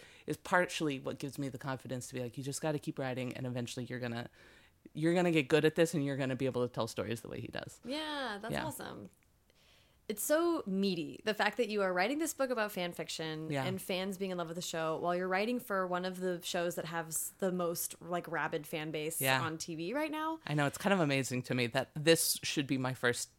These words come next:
Speaker 1: show.
Speaker 2: Right.
Speaker 1: Yeah.
Speaker 2: It's wild.
Speaker 1: Yeah.
Speaker 2: Um, and, all, and, and of course the show would have a fan base anyway, but it's also steeped in Archie. So there's this
Speaker 1: Mm-hmm.
Speaker 2: whole, like, it brought with it, like, fifty years of <laughs> fans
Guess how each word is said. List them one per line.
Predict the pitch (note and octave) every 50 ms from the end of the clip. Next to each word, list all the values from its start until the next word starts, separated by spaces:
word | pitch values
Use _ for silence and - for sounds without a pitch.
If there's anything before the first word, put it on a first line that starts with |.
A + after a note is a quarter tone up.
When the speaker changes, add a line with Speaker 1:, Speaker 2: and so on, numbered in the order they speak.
| -
Speaker 1:
show. | D3+ - - - B2 - - - - - _ -
Speaker 2:
Right. | B3 C4+ A3+ F3+ D3+ - - - - - -
Speaker 1:
Yeah. | D#3+ D3+ C3+ A#2+ A#2
Speaker 2:
It's | - -
wild. | A3 G3+ G3+ A3+ A#3 A#3 A3 F#3 D#3 C#3 D3 E3 -
Speaker 1:
Yeah. | D#3 C#3+ C#3+ D3+ A3 G#3+ G#3
Speaker 2:
Um, | G3+ G3+ G3 F3+ - - - _ _ _ - C4+
and, | C#4+ C#4+ C#4
all, | C#4 C4
and, | - B3 A#3+ A3+ A3 -
and | G3+ G3 G3
of | F#3+ -
course | - G#3+ G#3 G3+
the | - G#3
show | G3 - G#3+ G3 F#3 F#3 F#3 F#3 F#3 - -
would | F#3+ F#3 G3 F#3
have | F#3 F#3 F3
a | F3
fan | - F#3+ F3+
base | F3 F3 F3+ E3+
anyway, | - A#3+ A#3 A3
but | G3+ G3
it's | G3 F#3+ G3+
also | F#3+ F#3+ - G3
steeped | - - - G3 G3 -
in | F#3 F3+ -
Archie. | - G#3+ A#3 - - - C3+ C#3+ E3
So | - - F3+
there's | F3 F3 E3+ F3
this | C#3+ C#3 C#3
Speaker 1:
Mm-hmm. | C3+ C3+
Speaker 2:
whole, | F3+ F3 E3+ E3
like, | E3 E3 D#3+ - - - -
it | G3 F3+ D#3+ -
brought | - E3+ D#3+ - - D#3+ - -
with | A3 C#4+ D4 - - - -
it, | - F3 D#3+ - - -
like, | F3+ E3+ D3+ D#3+ - - _ _ _ - - -
fifty | - - F#3 F3+ - F#3+
years | F3 E3 E3 D#3+ F3+ G#3+ B3+ C4 C4
of | C#4 C#4+ B3+
<laughs> | B3 A#3+ C#4 D4
fans | - - - B3+ B3 B3+ C4 C4+ C#4+ C#4 -